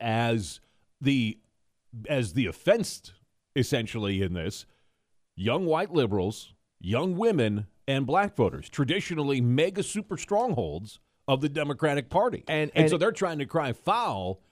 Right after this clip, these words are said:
Speaker 1: that he's running negative ads, trying to influence
Speaker 2: Which
Speaker 1: the, again, the six inches of real estate between the ears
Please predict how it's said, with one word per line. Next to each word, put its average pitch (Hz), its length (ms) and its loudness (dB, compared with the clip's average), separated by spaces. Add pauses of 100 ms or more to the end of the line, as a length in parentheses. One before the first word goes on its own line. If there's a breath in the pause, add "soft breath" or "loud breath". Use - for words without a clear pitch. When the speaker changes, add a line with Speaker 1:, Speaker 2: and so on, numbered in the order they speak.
(260)
Speaker 1:
that 147 160 6
he's 165 300 0
running 147 360 2
negative 139 420 0
ads, 101 520 -2 (340)
trying 143 240 2
to 160 60 0
influence 160 760 2
Speaker 2:
Which 143 180 2
Speaker 1:
the, 139 60 0
again, 135 320 2
the 107 80 -6
six - 360 -4
inches 156 280 2
of 143 80 0
real 151 160 0
estate 156 260 -4
between 151 300 -2
the 143 180 -2
ears 160 280 0